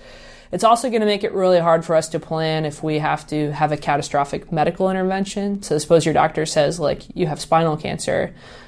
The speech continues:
We can save your life, but only by performing a surgery which is gonna leave you quadriplegic."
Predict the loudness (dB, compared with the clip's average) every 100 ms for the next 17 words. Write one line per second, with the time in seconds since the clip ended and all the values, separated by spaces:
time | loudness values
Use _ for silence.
0 | -4 2 2 2 2 0 2 6 6 6
1 | 0 -2 0 0 2 0 0 -2 -2 -2
2 | -4 -2 -2 0 0 0 -2 -4 -4 -4
3 | -4 -4 -4 -4 -4 -4 -4 -4 -4 -8
4 | -8 -8 -14 -20